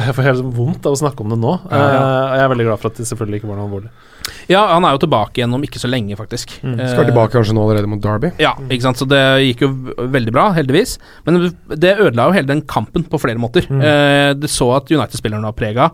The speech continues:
Speaker 2: Mm.
Speaker 3: av det.
Speaker 1: Veldig.
Speaker 3: Eh, tribunen var prega av det.
Speaker 2: Alle var prega av
Speaker 3: Det ble
Speaker 2: det.
Speaker 3: veldig stille,
Speaker 2: Ja, jeg
Speaker 3: eh,
Speaker 2: tror alle var
Speaker 3: overalt.
Speaker 2: litt prega av
Speaker 3: Ja,
Speaker 2: det.
Speaker 3: og det var litt sånn, er det så farlig om, om vi scorer et mål nå? Fordi, eh, hvordan går det egentlig med Romelu, liksom?
Speaker 1: Og så
Speaker 3: Det er
Speaker 1: ta
Speaker 3: forståelig.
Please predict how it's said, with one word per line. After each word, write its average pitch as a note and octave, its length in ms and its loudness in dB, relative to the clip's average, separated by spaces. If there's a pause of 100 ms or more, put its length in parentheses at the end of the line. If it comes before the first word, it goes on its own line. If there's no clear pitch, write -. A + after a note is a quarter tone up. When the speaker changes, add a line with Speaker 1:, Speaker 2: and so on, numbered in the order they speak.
(120)
Speaker 2:
Mm. G#2 320 0 (200)
Speaker 3:
av A#2 260 0
det. D#3 180 2
Speaker 1:
Veldig. C3 1040 0
Speaker 3:
Eh, A#2+ 100 -8 (100)
tribunen D3+ 640 2 (220)
var C3+ 160 -2
prega B2 300 -2
av D3 60 0
det. F3+ 160 2
Speaker 2:
Alle A2+ 140 4
var A#2 160 4
prega G#2 280 0
av F#2 60 -2
Speaker 3:
Det D3+ 80 2
ble D3+ 100 4
Speaker 2:
det. D3 120 4
Speaker 3:
veldig B2 120 0
stille, A#2+ 200 2
Speaker 2:
Ja, E3+ 120 2 (120)
jeg C#3 320 0
Speaker 3:
eh, B2+ 40 0
Speaker 2:
tror C3 140 4
alle A#2+ 60 4
var A2+ 160 4
Speaker 3:
overalt. A2+ 60 2
Speaker 2:
litt G#2 100 -4
prega A2 200 0
av - 60 -2
Speaker 3:
Ja, G3 100 4
Speaker 2:
det. A3+ 40 4
Speaker 3:
og A3 60 2
det A#3 100 2
var A3+ 100 4
litt G3+ 180 -2
sånn, D3+ 360 2
er C#3 100 2
det C3+ 80 -2
så E3 100 -2
farlig B2 300 2
om, B2+ 300 -2
om C3+ 220 -4
vi C3+ 60 -2
scorer B2+ 240 0
et A#2 80 -8
mål A#2 180 -2
nå? D3+ 120 2
Fordi, C3+ 200 -2
eh, A#2+ 480 -4 (180)
hvordan B2+ 260 2
går G#2+ 180 -2
det A#2 120 -2
egentlig A#2 140 -4
med A#2 100 0
Romelu, G#2+ 300 -2
liksom? A2+ 220 0 (580)
Speaker 1:
Og C#3+ 80 4
så C#3 80 2
Speaker 3:
Det C3 80 2
er F#3+ 60 2
Speaker 1:
ta D3+ 60 4
Speaker 3:
forståelig. A#2+ 340 0